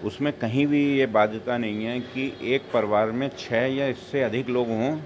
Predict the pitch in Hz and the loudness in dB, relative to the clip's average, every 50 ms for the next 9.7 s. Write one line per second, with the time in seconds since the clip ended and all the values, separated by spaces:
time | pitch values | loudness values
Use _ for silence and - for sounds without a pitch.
0 | - - - 127 123 120 113 113 117 117 - - 113 107 113 110 - 101 98 101 | -4 2 4 6 6 6 6 4 2 0 -2 -2 -2 -2 -2 0 0 0 0 0
1 | 98 92 92 90 85 85 85 80 78 78 76 - - - - - - - - - | -2 -4 -6 -6 -6 -6 -6 -6 -8 -8 -8 -12 -16 -18 -18 -18 -18 -18 -18 -18
2 | - - - - - 101 110 117 127 127 127 151 160 165 156 - - - - 104 | -16 -16 -14 -10 -6 -2 0 0 0 0 0 -2 -2 -2 -4 -6 -8 -8 -8 -6
3 | 110 123 147 139 135 131 123 - - 151 156 139 - - 117 123 123 131 135 143 | -2 0 0 0 2 0 -2 -2 0 -2 -2 -2 -4 -4 -2 0 2 2 2 2
4 | 156 143 123 113 101 120 123 113 107 123 135 135 131 120 117 123 127 110 101 110 | 4 4 4 2 2 0 0 0 0 -2 0 0 0 0 0 0 0 2 2 0
5 | 98 104 104 - 107 104 104 120 131 127 117 110 104 95 101 107 101 104 107 110 | 0 0 0 0 0 0 2 0 0 0 0 -2 -2 -4 -4 -4 -2 2 2 2
6 | 123 143 147 - - - - - - - - - - - - - - 135 143 151 | 2 2 0 -2 -8 -14 -16 -16 -16 -16 -16 -16 -16 -16 -14 -6 -2 0 2 2
7 | - - - - - - - - 131 117 - - 165 156 147 - 139 127 117 131 | 0 -2 -4 -10 -14 -12 -8 -6 -6 -4 0 4 4 4 4 4 2 0 2 4
8 | 131 135 135 - - - 117 110 - 120 113 117 117 113 - 135 135 - - 127 | 4 4 2 0 -2 -2 -2 0 2 4 4 4 4 2 0 0 0 0 0 0
9 | 123 117 127 131 127 - - 117 104 - 123 104 92 | 0 2 2 0 0 -2 -2 -2 -2 0 0 0 0